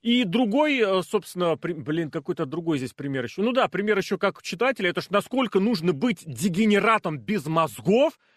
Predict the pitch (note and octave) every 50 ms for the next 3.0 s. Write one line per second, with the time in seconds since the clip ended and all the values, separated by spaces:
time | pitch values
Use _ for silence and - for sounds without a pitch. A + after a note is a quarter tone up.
0 | _ _ _ _ _ - - - - A3+ E3 F3 E3 G3+ - - - G#3+ G#3 G3
1 | F#3+ G3 A3+ A3 G#3 _ - F3 - - G3+ F#3 E3+ - F3 E3+ F3 F#3+ A3 A3+
2 | - - - F3+ - F3+ D#3+ - - C#3+ C#3 D3 F#3 G3 D3 A#2+ A2 - - _